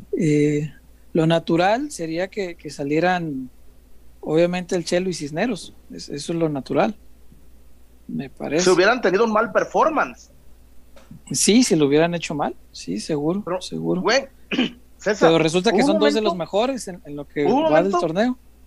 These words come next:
Speaker 2: estaban los
Speaker 1: No te oye.
Speaker 2: binoculares. ¿Qué? ¿Es Cisneros? ¿Es el
Speaker 1: Sí,
Speaker 2: Charal?
Speaker 1: sí. Sí, está como en un segundo aire, ¿verdad? Su carrera, sí, se, se ve bien, se ve bien.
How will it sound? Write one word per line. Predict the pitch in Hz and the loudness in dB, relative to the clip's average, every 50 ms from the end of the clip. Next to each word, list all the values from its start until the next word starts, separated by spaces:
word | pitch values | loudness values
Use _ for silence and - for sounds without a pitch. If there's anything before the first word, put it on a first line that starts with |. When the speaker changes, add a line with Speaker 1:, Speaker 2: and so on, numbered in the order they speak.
| - - - - - - - - - - - - - - - - - - - - | -20 -20 -20 -20 -20 -20 -20 -20 -20 -20 -20 -20 -20 -20 -20 -20 -20 -14 -6 -6
Speaker 2:
estaban | - - 320 320 320 | -4 -2 -2 -2 -2
los | 311 277 240 | -2 -4 -4
Speaker 1:
No | 254 | -4
te | 226 | -4
oye. | 190 151 | -4 -4
Speaker 2:
binoculares. | 170 185 190 220 277 294 - - - - - - - - - - - - - - - - - - - - - - - - - - - - - - | -4 -4 -6 -6 -8 -10 -10 -14 -20 -20 -20 -20 -20 -20 -20 -20 -20 -20 -20 -20 -20 -20 -20 -20 -20 -20 -20 -20 -20 -20 -20 -20 -20 -20 -16 -12
¿Qué? | - - - - - | -12 -12 -12 -10 -4
¿Es | 147 175 196 - | -2 -2 -2 0
Cisneros? | - 330 302 269 285 262 254 254 262 277 294 339 370 - - - - - - - - - - - - - - - - _ - - - - - - - - - - | 0 0 0 0 2 2 2 2 4 2 2 2 0 -2 -10 -20 -20 -20 -20 -20 -20 -20 -20 -20 -20 -20 -20 -20 -20 _ -20 -20 -20 -20 -20 -20 -20 -20 -14 -8
¿Es | 151 170 - | -6 0 2
el | - 160 | 2 4
Speaker 1:
Sí, | 175 185 | 4 6
Speaker 2:
Charal? | 196 202 202 190 190 220 - 277 320 359 - | 6 4 4 4 4 4 4 2 2 0 -4
Speaker 1:
sí. | - - - - - - - - - - - - - - - - | -10 -20 -20 -20 -20 -20 -20 -20 -20 -20 -20 -20 -20 -20 -20 -16
Sí, | - - 170 175 | -8 -2 0 0
está | 185 180 - 202 196 | 0 0 2 0 2
como | - 214 202 190 | 4 4 4 4
en | 185 180 | 4 2
un | 185 185 | 0 2
segundo | - 196 180 196 196 185 185 180 | 2 2 2 2 2 2 2 2
aire, | 185 202 202 190 | 4 2 2 2
¿verdad? | 180 175 190 233 | 0 0 -2 -4
Su | 254 - 226 - | -6 -8 -12 -10
carrera, | - 160 151 160 160 165 175 180 175 | -10 -8 -6 -4 -2 -2 -2 -4 -8
sí, | - - 180 185 196 | -10 -8 -6 -6 -6
se, | - - - - | -4 -6 -6 -4
se | - - - 147 | -4 0 4 6
ve | 160 170 185 | 6 8 8
bien, | 202 190 180 208 247 302 - | 8 8 8 6 6 2 0
se | - - 165 | -4 -2 0
ve | 165 190 | 0 0
bien. | 196 170 180 247 | 0 0 -2 -2